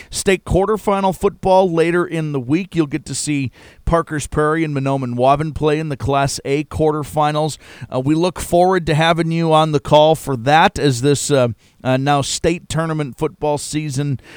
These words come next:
officially begins. And, uh, and once again, nice job this season calling all those Cardinals games. We really do appreciate all your help and, and the, the great job that you do.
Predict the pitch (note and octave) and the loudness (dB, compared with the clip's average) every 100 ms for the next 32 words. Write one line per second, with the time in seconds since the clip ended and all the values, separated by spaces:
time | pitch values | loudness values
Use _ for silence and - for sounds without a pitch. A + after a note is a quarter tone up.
0 | - C#3+ - E3+ - D#3 C#3+ B2+ C#3+ B2 | -2 -2 0 -2 0 -2 0 -2 -2 -2
1 | C#3+ D#3+ F3 C3 - C3+ C3+ C3+ C3 B2+ | 0 -2 -2 -4 -6 -4 -2 -2 0 0
2 | - C3+ C3 B2 D#3 C#3 C3+ D3 C3 B2+ | -2 -6 -6 -4 -6 -4 -6 -4 -2 0
3 | C#3+ B2+ - D#3 E3+ D#3+ E3+ F3 - E3+ | -2 -2 -2 4 4 2 -2 -2 -2 -4
4 | C#3+ E3+ E3+ - - _ E3 D#3 D3+ D3 | -2 -2 -2 -10 -20 _ 2 4 2 2
5 | D3 C#3+ - D3 D3 C3+ A#2 C#3+ C3+ C3 | 0 0 2 2 2 -8 -6 -4 -2 0
6 | C3 C#3+ B2+ C3 B2+ - C3 A#2+ B2 A#2+ | 2 0 0 0 -2 -2 -6 -6 -2 -2
7 | G#2+ A2+ A#2+ A2+ A#2+ A2+ A#2+ A2+ G#2+ A#2 | 0 -2 0 0 0 0 -2 -4 -4 -6
8 | A2+ A2+ A2 G#2+ A2 A#2 A#2 A#2 G#2+ A2+ | -4 -2 -4 -4 -6 -6 -4 -4 -2 -4
9 | G#2+ G2+ G2+ G2+ F#2 | -2 -6 -6 -6 -8